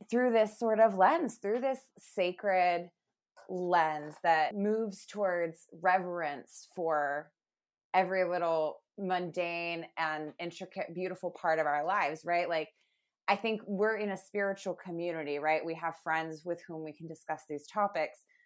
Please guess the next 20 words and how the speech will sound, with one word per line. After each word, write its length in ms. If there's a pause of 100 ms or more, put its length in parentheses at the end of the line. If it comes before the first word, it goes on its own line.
(140)
So 720
our 120
perspective 640
on 140
whether 240
or 140
not, 320
like, 240
this 240
shift 320
is 100 (100)
happening 520
and 180
it 200
really 320
is 280
growing, 560
I 60
mean, 180
it's, 200